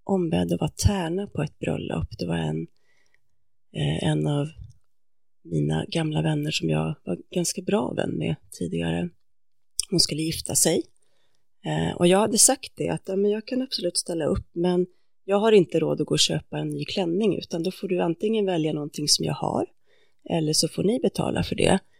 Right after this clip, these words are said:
Och så hade jag visat upp ett par klänningar, och hon hade tyckt att, ja, men den här ser jättebra ut liksom. Och så hade jag med mig den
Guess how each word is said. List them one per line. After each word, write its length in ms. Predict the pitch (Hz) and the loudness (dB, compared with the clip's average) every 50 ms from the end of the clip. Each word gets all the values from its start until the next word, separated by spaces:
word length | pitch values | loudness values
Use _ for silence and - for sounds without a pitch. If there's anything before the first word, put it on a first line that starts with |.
| _ _ - _ _ _ _ _ _ _ _ - | _ _ -20 _ _ _ _ _ _ _ _ 0
Och 120 | 214 190 | 2 4
så 80 | - 214 | 4 4
hade 140 | 208 214 | 4 4
jag 80 | 202 202 | 6 6
visat 300 | 208 190 - 196 - - | 8 8 8 6 6 6
upp 140 | 170 - - | 4 4 4
ett 100 | - - | 2 2
par 80 | 165 | 2
klänningar, 540 | 160 - 185 165 147 143 135 143 139 123 131 147 | 2 2 2 2 2 2 0 0 2 2 2 2
och 80 | 160 | 2
hon 160 | 151 151 120 | 0 0 0
hade 160 | 131 - 156 156 | -2 -2 -2 -4
tyckt 260 | - 156 - - - | -6 -6 -8 -6 -8
att, 60 | - - | -4 -2
ja, 80 | 165 | -2
men 100 | 160 165 | -2 0
den 120 | 196 208 214 | 0 -2 -2
här 160 | 262 277 262 | 0 0 0
ser 220 | 226 - - - - | 0 0 -2 -2 -2
jättebra 360 | - - - - - - - - - | -4 -4 -4 -8 -10 -10 -12 -10 -4
ut 160 | - - - - | -4 -4 -4 -4
liksom. 280 | - - - - - - 175 - _ - _ _ _ _ _ _ _ _ _ _ _ _ _ - | -6 -6 -6 -6 -6 -8 -16 -20 _ -20 _ _ _ _ _ _ _ _ _ _ _ _ _ 0
Och 80 | 165 | 2
så 100 | - 196 | 2 4
hade 220 | 196 226 214 180 202 | 4 2 2 2 2
jag 140 | 202 202 | 2 2
med 360 | 202 208 214 240 240 240 233 226 | 2 0 0 0 -2 -2 -2 -2
mig 120 | 226 202 | -2 0
den 400 | 156 156 147 151 156 170 185 190 | 0 2 2 2 2 2 0 -2